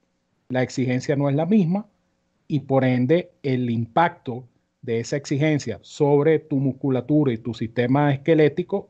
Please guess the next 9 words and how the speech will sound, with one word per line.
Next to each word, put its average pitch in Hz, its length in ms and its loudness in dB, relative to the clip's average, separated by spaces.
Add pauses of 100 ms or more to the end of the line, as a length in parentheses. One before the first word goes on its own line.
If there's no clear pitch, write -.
no 117 300 -4
es 120 80 -6
el 110 100 -4
mismo. 151 360 4 (1300)
Eso 233 300 4
sí, 240 380 -2 (260)
vamos 185 300 0
a 190 60 0
aclarar 160 500 -2